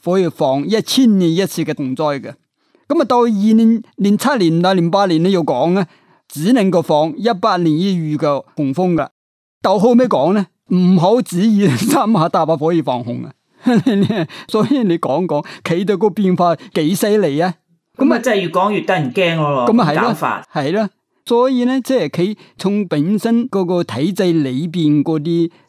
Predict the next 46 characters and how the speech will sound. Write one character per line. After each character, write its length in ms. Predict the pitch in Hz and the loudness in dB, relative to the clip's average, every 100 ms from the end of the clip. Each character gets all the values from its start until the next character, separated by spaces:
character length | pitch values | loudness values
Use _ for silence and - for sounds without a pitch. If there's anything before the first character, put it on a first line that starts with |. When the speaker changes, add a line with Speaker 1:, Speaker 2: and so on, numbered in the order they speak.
| _ | _
Speaker 1:
真 240 | - 254 247 | 0 2 4
正 160 | 233 214 | 2 0
懂 300 | 143 147 180 | -2 -2 -2
技 280 | 175 156 151 | 0 -2 -2
術 180 | 175 151 | -4 -2
嘅、 160 | 135 120 - | -4 -8 -8
懂 260 | 139 160 208 | -2 0 0
水 220 | 151 156 | -2 -2
利 120 | 160 | -2
大 240 | - 151 | -2 -4
壩 160 | 147 139 | -2 -2
工 220 | 185 190 | 0 0
程 220 | 151 127 | 0 -4
嗰 180 | 117 139 | -4 -6
啲 260 | 135 165 151 | -2 0 0
專 120 | 220 | 0
業 320 | 208 202 175 | 2 2 2
人 300 | 143 117 123 | 0 -2 -4
士 260 | 135 139 127 | -4 -6 -8
啊， 80 | 123 _ _ | -10 _ _
特 80 | 190 | -6
別 140 | 156 170 | -2 -2
係 180 | 156 | -2
黃 280 | 135 127 123 | -2 -2 -2
萬 240 | 131 131 131 | -2 0 -2
里 200 | 127 151 | 0 0
啊、 280 | 143 139 143 | 0 0 -2
黃 300 | 147 127 127 | -4 -4 -2
維 200 | 135 135 | -4 -4
樂 280 | 135 139 131 | -6 -6 -4
啊 80 | 139 | -2
呢 160 | 151 156 | -2 -2
啲 200 | 165 143 | -4 -4
水 220 | 147 156 | -2 -2
利 160 | 160 131 | -2 -4
專 320 | - 185 165 | -4 -2 0
家， 280 | 156 139 113 _ _ _ _ _ | 0 -4 -6 _ _ _ _ _
佢 300 | - 156 185 | -6 -2 0
哋 240 | 196 165 - _ - | 0 -4 -6 _ -4
對 180 | 190 180 | -2 0
呢 180 | 202 | 0
個 100 | 170 | 0
問 240 | 160 139 139 | 0 0 0
題 160 | 131 | -2
有 160 | 123 123 | -6 -6
好 140 | - | -10